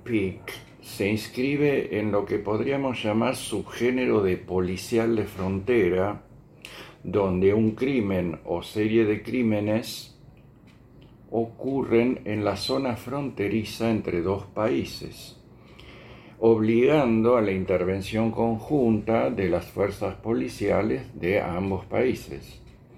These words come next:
Este subgénero, algunos de ustedes la deben haber visto, fue iniciado por la serie Brön Bron,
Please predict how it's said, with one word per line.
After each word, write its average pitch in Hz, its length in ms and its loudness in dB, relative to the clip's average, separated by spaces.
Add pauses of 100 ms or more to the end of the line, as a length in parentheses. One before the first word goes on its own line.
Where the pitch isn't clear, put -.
(760)
Este - 300 4
subgénero, 107 1000 2 (960)
algunos 92 420 0
de 90 80 4
ustedes 95 800 0 (140)
la 80 160 -4
deben 92 340 0
haber 92 260 4
visto, 98 640 2
fue 117 240 4
iniciado 113 640 2
por 92 120 0
la 87 140 0
serie 101 320 0
Brön 104 580 0
Bron, 87 640 0